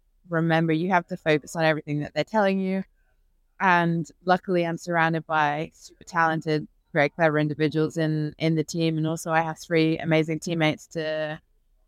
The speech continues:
garner information and stuff from. So they made my life a lot easier. And, uh, you kind of, it comes back,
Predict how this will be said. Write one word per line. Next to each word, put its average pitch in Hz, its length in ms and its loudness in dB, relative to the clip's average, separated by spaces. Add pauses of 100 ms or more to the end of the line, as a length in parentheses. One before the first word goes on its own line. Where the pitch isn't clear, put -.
(360)
garner 170 380 4
information 170 800 -2
and 160 320 -2
stuff 160 260 0
from. 160 380 -2
So 156 560 2
they 165 140 -4
made 165 180 -2
my 156 220 0
life 151 180 -2 (140)
a 147 40 -10
lot 117 120 -6
easier. 147 400 -14 (260)
And, 160 480 -4
uh, 160 220 -4 (720)
you 226 160 0
kind 311 240 2
of, 370 160 -2
it 262 200 0
comes 277 320 4
back, 233 380 0